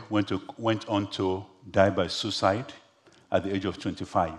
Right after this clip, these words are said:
We're talking this morning about challenges of mental illness and the Christian. Remember, this is part of our soul care series. According to First Thessalonians five,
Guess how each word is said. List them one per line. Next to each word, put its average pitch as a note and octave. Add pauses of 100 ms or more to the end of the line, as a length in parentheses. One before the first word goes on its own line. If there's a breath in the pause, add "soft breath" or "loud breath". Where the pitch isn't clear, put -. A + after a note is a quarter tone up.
(2250 loud breath)
We're G#2
talking A#2
this A#2+
morning A#2+ (120)
about F#2
challenges A2+
of F2
mental A2
illness A#2+ (180 loud breath)
and F2+
the F2+
Christian. E2 (2250 loud breath)
Remember, A2+
this G2+
is -
part A#2
of G#2+
our F#2+
soul A#2
care G#2
series. - (560 soft breath)
According A2+
to G#2
First -
Thessalonians A2+
five, A2